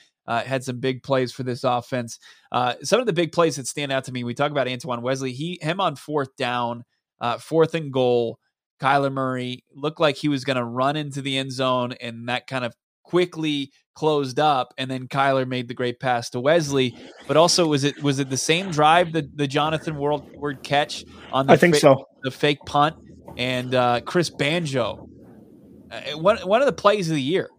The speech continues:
Speaker 1: and, and we're just bringing it up now, one of the, one of the plays of the year where Jonathan Ward pins the ball on the defender's, not,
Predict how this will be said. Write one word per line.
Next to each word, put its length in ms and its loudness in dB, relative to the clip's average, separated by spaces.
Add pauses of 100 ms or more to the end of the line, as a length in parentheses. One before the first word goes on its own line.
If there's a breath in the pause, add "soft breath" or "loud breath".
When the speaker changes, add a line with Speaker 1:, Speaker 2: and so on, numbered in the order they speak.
Speaker 1:
and, 160 -10
and 100 -8
we're 80 -6
just 200 -10
bringing 260 -4
it 20 -2
up 100 -6
now, 240 -6 (180)
one 200 -6
of 80 -10
the, 80 -10
one 140 -2
of 60 -6
the 60 -10
plays 400 -6
of 40 -8
the 80 -6
year 360 -4 (260)
where 100 -8
Jonathan 460 -4
Ward 320 0
pins 280 -4
the 100 -2
ball 300 0
on 100 -6
the 120 -10
defender's, 720 -6 (320)
not, 220 -2